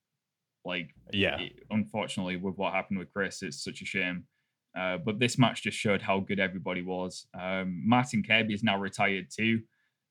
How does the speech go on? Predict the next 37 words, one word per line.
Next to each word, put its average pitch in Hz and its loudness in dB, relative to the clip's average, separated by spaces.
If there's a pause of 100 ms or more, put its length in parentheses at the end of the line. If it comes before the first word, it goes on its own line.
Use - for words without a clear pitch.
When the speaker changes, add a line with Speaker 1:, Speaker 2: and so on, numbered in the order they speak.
(140)
Speaker 1:
Um, 90 0
Speaker 2:
Is 98 4
he? 82 0 (280)
Speaker 1:
Yeah, 101 4
Martin 104 6
Kirby 101 4
retired. 98 2 (520)
Uh, 92 -2
so 113 4
it's 110 0
good 143 4
to - 0
watch 117 2
this 107 0
back 113 0
and 104 0
see 104 -4
Project - -4
Ego 101 0
because 98 -8
they 143 6
were 123 4
such - 2
a 110 0
good 98 -4
tag 95 2
team. 87 -8 (460)
Speaker 2:
Yeah. 127 4
Speaker 1:
Absolutely 135 4
love 104 -2
Project 92 -4
Ego. 87 -4 (500)
Uh, 92 0 (140)
you 117 4
could, 139 -4
they 135 10
were 123 8